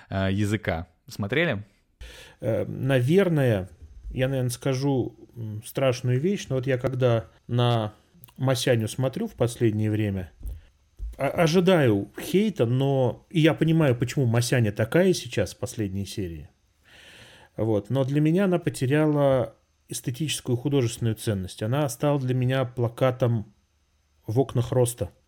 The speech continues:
Speaker 2: Вот. То есть Масяня стала плакатом. А, я, я понимаю, почему. Э, я понимаю куваевское стремление. Э, но вот это тот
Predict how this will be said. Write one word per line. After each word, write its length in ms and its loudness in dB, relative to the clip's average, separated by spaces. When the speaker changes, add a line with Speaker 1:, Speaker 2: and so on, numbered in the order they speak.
Speaker 2:
Вот. 300 2
То 60 -2
есть 160 -8
Масяня 440 0
стала 300 0
плакатом. 540 -4
А, 960 -2
я, 220 -2
я 160 2
понимаю, 380 2
почему. 360 -12
Э, 280 -4
я 220 0
понимаю 720 2
куваевское 1000 0
стремление. 760 0
Э, 840 -4
но 140 0
вот 160 2
это 180 2
тот 440 0